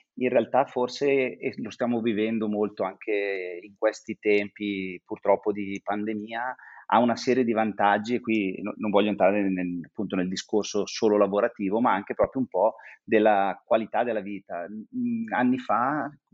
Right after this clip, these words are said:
forse come ti accennavo forse l'altra volta, eh,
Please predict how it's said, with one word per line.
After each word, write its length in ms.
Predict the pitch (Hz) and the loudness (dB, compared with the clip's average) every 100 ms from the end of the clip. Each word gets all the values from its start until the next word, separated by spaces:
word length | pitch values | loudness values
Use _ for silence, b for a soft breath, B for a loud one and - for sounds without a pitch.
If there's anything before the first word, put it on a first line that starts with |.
| 104 | -16
forse 240 | - 104 | -8 -8
come 160 | - 104 | -4 -4
ti 80 | 98 | -4
accennavo 480 | 95 98 92 92 92 | -4 -2 0 0 -2
forse 580 | 101 90 - 92 90 | -6 -8 -4 -2 0
l'altra 280 | 87 90 - | 2 0 0
volta, 420 | 101 104 107 113 117 B B B B | 2 2 2 0 -2 B B B B
eh, 640 | - 95 90 87 85 87 | -4 -4 -4 -6 -8 -10